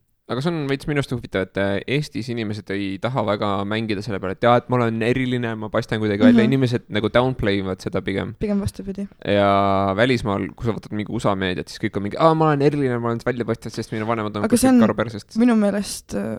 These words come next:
Speaker 2: noh, ma arvan isiklikult, et usas on see teema just sellega, et kuna igast mingi vähemuste õigused, eriti mustanahaliste teema, on seal hästi sihuke nagu terav ja aktuaalne,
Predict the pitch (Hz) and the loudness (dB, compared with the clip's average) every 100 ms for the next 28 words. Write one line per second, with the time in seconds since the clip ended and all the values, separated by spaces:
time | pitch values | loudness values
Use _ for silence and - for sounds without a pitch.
0 | - 208 196 - 202 208 208 196 196 196 | -2 -2 -2 -4 0 2 2 -2 -4 -6
1 | - 190 190 - 185 - 190 208 196 190 | -8 -10 -10 -10 -10 -8 -4 -2 -2 -2
2 | 185 185 185 185 180 185 - 185 - 202 | -2 -2 -4 -2 -2 -4 -6 -6 -6 -8
3 | - - 180 185 196 - 180 185 185 180 | -8 -6 -4 -2 -4 -6 -6 -4 -6 -4
4 | 185 196 180 - 190 185 175 180 180 - | -2 -2 -2 -2 -4 -4 -6 -6 -6 -6
5 | 170 170 185 - 185 180 170 170 180 175 | -6 -4 -4 -4 -4 -4 -6 -8 -8 -6
6 | 170 170 175 175 202 190 - - 190 85 | -4 -4 -4 -6 -8 -10 -12 -14 -12 -10
7 | - 202 180 180 185 175 170 - 202 202 | -10 -8 -8 -8 -6 -6 -8 -6 -2 -2